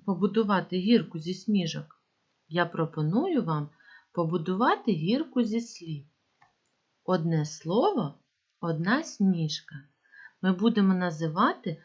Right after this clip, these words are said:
слова ознаки і ставити сніжку.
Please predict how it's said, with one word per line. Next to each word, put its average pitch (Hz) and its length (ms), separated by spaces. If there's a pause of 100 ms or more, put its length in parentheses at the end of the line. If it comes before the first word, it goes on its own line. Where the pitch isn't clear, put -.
(160)
слова 185 680
ознаки 165 800 (320)
і 185 80
ставити 269 720
сніжку. 160 800